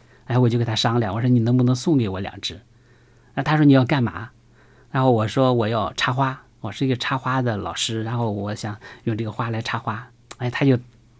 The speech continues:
觉得特别好，有人，有人要求他帮忙，呃，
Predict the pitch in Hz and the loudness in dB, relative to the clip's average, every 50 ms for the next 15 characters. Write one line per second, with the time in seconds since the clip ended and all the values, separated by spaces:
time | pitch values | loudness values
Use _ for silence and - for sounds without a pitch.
0 | - _ - - - - 123 - - 156 139 120 - 87 82 - - - - - | -20 _ 0 0 0 0 0 -2 2 2 2 2 2 0 -6 -8 -12 -20 -6 2
1 | - 123 123 139 147 156 151 139 139 135 135 147 151 151 143 127 123 123 - - | 4 6 8 8 8 8 8 10 10 10 10 10 10 10 10 8 8 6 2 0
2 | 131 131 131 139 127 143 139 139 127 98 95 95 - - - - 117 110 | 2 2 2 6 8 10 10 10 8 6 2 0 -6 -10 -6 -4 -4 -4